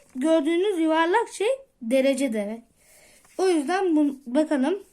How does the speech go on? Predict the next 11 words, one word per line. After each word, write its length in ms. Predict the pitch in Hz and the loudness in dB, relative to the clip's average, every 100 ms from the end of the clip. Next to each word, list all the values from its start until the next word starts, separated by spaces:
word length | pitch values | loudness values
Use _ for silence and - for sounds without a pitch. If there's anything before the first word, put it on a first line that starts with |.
| _ 269 | _ -6
doksan 460 | 269 254 - 370 339 | -4 -4 -2 -2 0
dereceden 480 | 277 247 233 302 381 | -2 -4 -6 -2 0
az 160 | 359 | 0
açılarmış. 640 | 294 226 - 214 208 220 - | 0 -2 -6 -8 -8 -10 -6
Yani 380 | 320 320 339 330 - _ _ _ - | -2 0 -2 -6 -18 _ _ _ -4
ne 120 | 330 | -2
olabilir? 520 | 311 247 220 254 381 359 _ - | 0 0 -2 -4 -4 -6 _ -2
En 160 | 370 | 0
az 320 | 311 381 254 | 0 -2 -2
bir 240 | 262 330 254 | 0 0 0
derece, 520 | 233 233 226 302 427 | -4 -4 -4 -4 -4